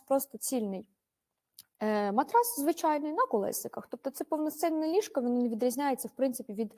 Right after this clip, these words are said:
е, звичайного ліжка в номері, е, нічим, просто воно на колесиках привозиться в номер і далі забирається. Категорія наступна в нас йде Superior, тут вже п'ятдесят п'ять метрів квадратних, тобто вони,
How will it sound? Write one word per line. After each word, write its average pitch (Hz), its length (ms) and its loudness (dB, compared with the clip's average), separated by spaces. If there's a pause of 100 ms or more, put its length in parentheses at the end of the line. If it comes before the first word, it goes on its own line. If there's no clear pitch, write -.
(300)
е, 220 80 4
звичайного 220 640 0
ліжка 214 400 -6 (260)
в 214 240 -4
номері, 233 540 2 (260)
е, 240 60 -2
нічим, 262 560 -2
просто 233 360 -10
воно 214 120 -6
на 208 100 -6
колесиках - 540 -8
привозиться 208 560 -10
в 208 40 -8
номер 226 340 -6
і 277 180 -10
далі 220 360 -4 (160)
забирається. - 680 -8 (420)
Категорія 294 500 6
наступна 214 420 -4
в - 20 -4
нас 185 200 -6
йде - 100 -6
Superior, 202 540 0
тут - 200 -8
вже - 120 -6
п'ятдесят 262 380 -2
п'ять 294 180 2
метрів 311 260 -2
квадратних, 415 580 2
тобто 302 260 -2
вони, 311 400 4